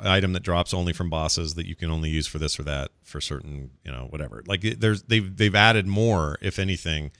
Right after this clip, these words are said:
to stretch out r-, the rewarding systems outside of just gear. If it was just gear, that wouldn't be enough. So I don't, I don't think there's any chance they start reducing that. I just think about, you know, if you get a helm, great. But if they took wrists out,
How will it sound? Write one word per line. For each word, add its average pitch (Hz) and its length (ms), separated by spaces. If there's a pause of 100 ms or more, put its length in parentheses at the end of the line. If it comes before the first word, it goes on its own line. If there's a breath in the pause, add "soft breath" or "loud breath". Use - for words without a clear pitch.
(420)
to 92 340
stretch - 480
out 90 320 (160)
r-, 92 160 (180)
the 98 180
rewarding 92 600
systems 76 720 (760)
outside 95 400
of 85 80
just 82 220
gear. 95 240
If 73 120
it - 60
was 92 120
just - 340
gear, 98 240
that 98 320
wouldn't 82 260
be 78 120
enough. 82 340
So 85 340
I 95 100
don't, 104 220 (200)
I 98 80
don't 107 160
think 87 140
there's 76 140
any 107 200
chance 78 340
they 80 100
start 80 300
reducing 78 460
that. 87 260 (420 soft breath)
I 85 60
just 87 180
think 101 160
about, 90 360 (100)
you 95 100
know, 76 280 (100)
if - 160
you 101 60
get 101 120
a 92 40
helm, 113 400
great. 90 380 (120)
But 98 120
if - 80
they 92 100
took 107 200
wrists 123 280
out, 87 280